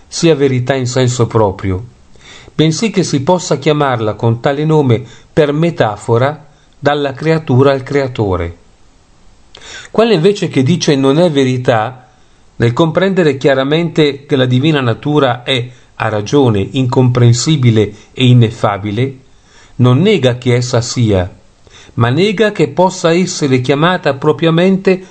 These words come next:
verità. L'apofatica spoglia la divinità di tutti quei significati dei quali la catafatica la veste.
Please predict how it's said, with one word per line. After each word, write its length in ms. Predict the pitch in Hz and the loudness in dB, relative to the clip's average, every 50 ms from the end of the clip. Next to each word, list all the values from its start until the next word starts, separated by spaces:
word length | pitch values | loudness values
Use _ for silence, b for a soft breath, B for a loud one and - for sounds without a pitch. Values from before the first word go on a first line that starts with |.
| B _ | B _
verità. 640 | - 131 139 143 147 147 127 - 113 98 95 - - _ _ _ _ - _ - - - _ _ _ _ B B B B B B B B B B | 0 0 2 2 0 -4 -4 -4 -4 -4 -4 -8 -16 _ _ _ _ -20 _ -20 -20 -20 _ _ _ _ B B B B B B B B B B
L'apofatica 800 | - 107 104 - 143 123 123 175 175 185 - 208 196 - 185 170 | -6 -4 -4 -4 -6 -2 0 -2 -2 -2 -4 -6 -2 -2 -2 -2
spoglia 560 | 165 - - 170 165 170 175 175 170 190 185 | -2 -2 0 2 2 2 2 2 2 2 2
la 100 | 170 143 | 2 2
divinità 840 | 127 127 127 127 143 147 156 160 156 - - 107 107 113 B B B B B B B B | 2 0 0 0 0 2 2 2 2 0 0 0 0 -4 B B B B B B B B
di 200 | - 123 123 123 | 0 2 2 2
tutti 360 | - 202 196 196 - 139 131 | 2 0 -2 0 -2 -2 -2
quei 220 | 127 147 143 139 131 | 0 2 0 0 0
significati 1040 | 123 - 117 113 110 104 104 - 147 123 - 160 160 165 160 160 175 160 - B B B B B B | -4 -6 -4 -4 -4 -4 -4 -4 -4 -2 0 0 0 0 -2 -4 -6 -6 -6 B B B B B B
dei 220 | B - 123 123 123 | B 0 0 0 2
quali 320 | 127 147 147 147 156 160 | 2 0 0 0 0 -2
la 140 | 139 123 120 | -2 -4 -2
catafatica 760 | 123 131 123 127 147 143 - - 104 98 95 - 95 - 123 | -4 -6 -6 -6 -8 -6 -4 -6 -6 -6 -8 -6 -2 0 0
la 100 | 120 123 | 2 2
veste. 540 | 113 107 98 - - - - - - - | 0 0 -2 -4 -6 -10 -16 -18 -20 -20